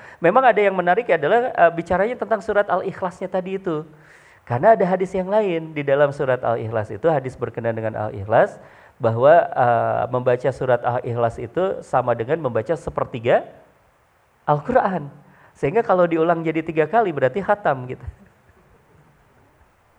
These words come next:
<laughs> Eh, ini akal-akalan namanya.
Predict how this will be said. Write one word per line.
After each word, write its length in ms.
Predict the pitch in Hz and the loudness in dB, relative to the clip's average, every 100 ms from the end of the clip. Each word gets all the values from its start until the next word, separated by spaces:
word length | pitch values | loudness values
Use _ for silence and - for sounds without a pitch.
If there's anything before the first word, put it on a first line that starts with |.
| - - - - | -20 -20 -14 -8
<laughs> 800 | - - 160 - - - - - - - _ - | -6 -4 -4 -6 -8 -14 -16 -18 -20 -20 _ -6
Eh, 240 | - 147 147 - - 135 143 - - - - 120 | 0 2 0 -2 -6 -6 -6 -12 -18 -18 -10 -6
ini 100 | 143 | -2
akal-akalan 880 | 160 127 - 127 120 - 156 175 139 | 0 0 0 -2 -2 -2 0 2 2
namanya. 640 | 127 123 139 139 120 117 | 0 0 2 0 -2 -4